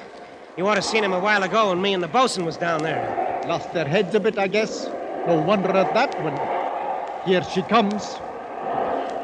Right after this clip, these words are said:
Speaker 2: Pick up those rifles, Mister Jukes, and something else.
Speaker 1: Yes, Captain.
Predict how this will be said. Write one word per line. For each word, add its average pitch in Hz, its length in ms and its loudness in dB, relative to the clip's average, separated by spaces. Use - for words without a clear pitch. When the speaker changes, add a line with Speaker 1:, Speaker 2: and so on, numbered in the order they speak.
Speaker 2:
Pick 226 180 4
up 226 160 2
those 233 240 4
rifles, 208 480 2
Mister 196 240 0
Jukes, - 560 0
and 196 200 0
something 214 400 0
else. 160 320 2
Speaker 1:
Yes, 208 220 2
Captain. 208 400 2